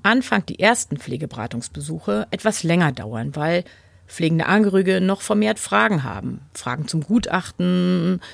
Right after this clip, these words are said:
noch nicht wissen, wie die Leistungen der Pflegeversicherung funktionieren, was man nutzen kann, was man auch nutzen sollte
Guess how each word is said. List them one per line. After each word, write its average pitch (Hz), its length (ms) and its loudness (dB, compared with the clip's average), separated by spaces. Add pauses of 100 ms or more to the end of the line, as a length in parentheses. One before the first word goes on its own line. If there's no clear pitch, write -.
(100)
noch 175 100 4
nicht 196 200 2
wissen, 180 260 0
wie 170 80 -2
die 160 120 -4
Leistungen 180 400 0
der 196 100 2
Pflegeversicherung 180 1040 -2 (340)
funktionieren, 196 580 4
was 185 160 -2
man 180 140 2
nutzen 208 340 0
kann, 190 480 0
was 160 160 -8
man 147 160 -4
auch - 160 -8
nutzen 151 380 -4
sollte 214 640 4